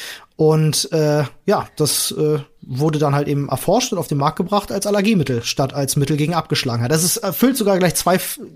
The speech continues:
zwei, äh, Zwecke. Ihr seid auch ein bisschen fitter mit diesem Alvent, ohne dass ihr euch Gedanken machen müsst, was das mit eurem Körper macht, weil das ist, wie gesagt, ein pflanzliches Produkt.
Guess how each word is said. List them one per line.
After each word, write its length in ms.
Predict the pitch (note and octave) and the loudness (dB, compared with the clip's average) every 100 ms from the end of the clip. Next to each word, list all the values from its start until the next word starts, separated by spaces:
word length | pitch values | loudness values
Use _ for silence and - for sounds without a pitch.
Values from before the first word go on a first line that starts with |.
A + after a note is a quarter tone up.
| - | -14
zwei, 380 | - - E3 E3+ | -6 0 2 2
äh, 220 | F3 E3 | 0 -4
Zwecke. 360 | D#3+ F3 E3 E3+ - - - - | -2 -2 0 -2 -4 -10 -8 -2
Ihr 100 | D#3 | 2
seid 220 | D3 D#3 | 4 2
auch 120 | D3+ | 0
ein 60 | C#3 | 0
bisschen 240 | - C#3+ | 0 -2
fitter 300 | - C#3 - - | -2 -6 -8 -6
mit 180 | B2 B2 | -6 -2
diesem 240 | B2 B2 | -2 -2
Alvent, 460 | B2+ B2 D3 F#3 - | -4 0 2 0 0
ohne 220 | D#3 E3 | 2 4
dass 200 | D#3 - | 4 2
ihr 80 | D#3+ | 0
euch 140 | D3+ | 0
Gedanken 320 | D3+ D3+ F3+ | 2 2 0
machen 220 | D3+ C#3 D3+ | 0 0 0
müsst, 180 | C#3+ | 0
was 100 | C#3+ C3+ | -2 -2
das 120 | B2+ | -4
mit 120 | - | -4
eurem 180 | C3 B2+ | -2 -2
Körper 260 | - D3 | -2 0
macht, 320 | A#2+ A#2 - - | 0 -2 -6 -6
weil 160 | A#2+ | -4
das 220 | B2 - | -4 -6
ist, 180 | - - | -12 -8
wie 60 | C3 | -4
gesagt, 220 | B2 - | -4 -4
ein 40 | |
pflanzliches 400 | C3 A#2+ A2+ A#2 | -6 -6 -4 -4
Produkt. 380 | A2 C#3 B2 - | -2 -2 -2 -6